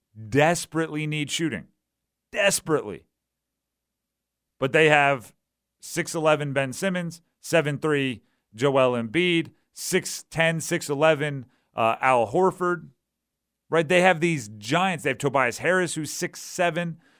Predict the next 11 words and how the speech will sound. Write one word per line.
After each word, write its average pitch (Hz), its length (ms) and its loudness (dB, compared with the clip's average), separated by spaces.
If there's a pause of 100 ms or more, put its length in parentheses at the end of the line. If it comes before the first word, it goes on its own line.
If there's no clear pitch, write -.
(120)
Right? 156 200 2
They 151 120 0
have 165 220 2
these 147 240 -4
giants 131 880 0 (1120)
that 156 220 4
they 160 120 2
could 165 200 -4
probably 180 520 -2
part 190 320 -2
with - 280 -14